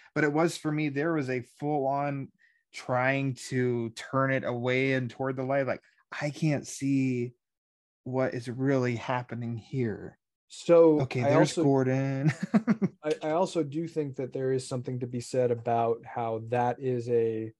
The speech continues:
Speaker 2: Leonard Kirk, Andy Clark issue.
Speaker 1: Okay.
Speaker 2: I feel like those ones are darker than the, uh,
Speaker 1: So the Batman
Speaker 2: the
Speaker 1: issues
Speaker 2: Don
Speaker 1: are
Speaker 2: Kramer issues.
Speaker 1: Okay.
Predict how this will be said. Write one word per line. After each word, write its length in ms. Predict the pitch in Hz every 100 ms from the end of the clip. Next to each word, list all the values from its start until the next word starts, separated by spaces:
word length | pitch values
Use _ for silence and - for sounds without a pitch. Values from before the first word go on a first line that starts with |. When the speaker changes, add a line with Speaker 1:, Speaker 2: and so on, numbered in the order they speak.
| _ _ _ _
Speaker 2:
Leonard 420 | 123 127 127 120
Kirk, 420 | - 127 120 - -
Andy 340 | 135 127 120 -
Clark 460 | - 127 127 - - - _ _ _ _ _ -
issue. 500 | 139 - 156 165 160 _ _ _ _ 131
Speaker 1:
Okay. 180 | 123
Speaker 2:
I 40 | 123
feel 200 | 156 170
like 220 | 156 139
those 260 | 139 139 131
ones 240 | 131 127
are 300 | 131 127 123
darker 560 | 117 110 101 98 78 - _ _
than 520 | 123 120 113 113 110 110
the, 380 | 113 110 110
uh, 360 | 104 104 101 101 110 _ _ _ _
Speaker 1:
So 140 | 180
the 100 | 170
Batman 360 | 170 165 151 123
Speaker 2:
the 60 |
Speaker 1:
issues 120 | 123 123 117
Speaker 2:
Don 20 |
Speaker 1:
are 80 | 117 110 113
Speaker 2:
Kramer 220 | 107 98
issues. 500 | - 95 90 - - _ _ - - _ _ -
Speaker 1:
Okay. 260 | 117 - 92